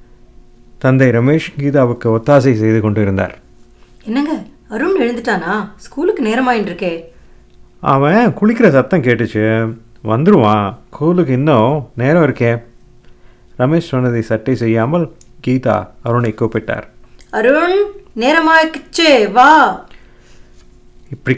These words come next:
Speaker 1: கத்தனமா? கொஞ்சம் மெதுவா, பக்கத்துல போய் தான் பேசுறதேன்.
Speaker 2: கத்தினா தான் நீங்க எல்லாம் கவனிக்கிறீங்க. என்ன பண்றது? அருண், அருண்.
Speaker 1: அம்மாவும் பையனும் என்ன வேணா பண்ணிக்கோங்கப்பா, என்ன விட்டுருங்க.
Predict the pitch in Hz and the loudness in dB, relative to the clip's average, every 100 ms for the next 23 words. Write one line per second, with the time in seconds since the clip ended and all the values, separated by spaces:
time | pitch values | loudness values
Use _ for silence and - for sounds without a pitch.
0 | - 120 - 175 135 160 - - - - | -2 0 2 4 4 4 0 -12 -20 -8
1 | 117 113 107 139 190 156 135 135 170 131 | -4 -2 0 4 6 6 2 0 0 0
2 | 139 151 139 139 139 110 110 - - - | 2 2 2 0 2 0 -2 -6 -20 -20
3 | - - - - _ - - - - - | -20 -20 -20 -20 _ -20 -20 -20 -20 -20
4 | - - - 185 262 240 180 - 202 214 | -20 -20 -12 -8 -6 -6 -6 -2 -2 0
5 | 190 165 160 165 262 240 240 262 202 185 | -4 -6 -6 -4 -2 -2 0 -2 -2 -6
6 | 170 165 165 269 339 269 262 214 233 233 | -6 -6 -6 -4 -2 -2 -2 0 -2 -4
7 | - - - - - 202 226 320 392 415 | -14 -20 -20 -20 -10 0 4 6 6 6
8 | 240 - - - - - - - 240 294 | 4 -4 -16 -20 -20 -20 -10 -2 2 6
9 | 349 381 381 359 269 190 139 - - - | 8 8 8 6 4 -2 -8 -14 -20 -20
10 | - 117 110 117 117 110 117 123 107 98 | -14 -6 0 2 2 2 0 0 -2 -2
11 | 113 117 113 143 131 120 117 110 107 107 | 0 2 2 0 0 0 0 -2 -2 -4
12 | - - 107 113 117 107 - 170 131 | -6 -12 -4 -2 0 0 2 4 2